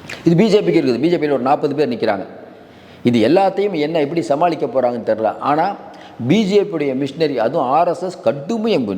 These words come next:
நெக்-, பயங்கரமா வேலை பார்க்குறாங்க. அதுல மாற்று கருத்தே இல்ல. அவங்களுக்கு எங்க பிரச்சனை வருதுன்னா,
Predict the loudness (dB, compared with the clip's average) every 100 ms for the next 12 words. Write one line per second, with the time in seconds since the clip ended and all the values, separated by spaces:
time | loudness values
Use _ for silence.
0 | 0 -2 -4 -4 0 0 0 0 0 0
1 | 0 0 -4 -4 -4 -2 -2 -2 -2 -6
2 | 0 -2 -2 -10 -16 -20 -20 -20 -16 0
3 | 2 2 2 2 4 2 2 0 0 0
4 | 0 -2 -4 -2 0 0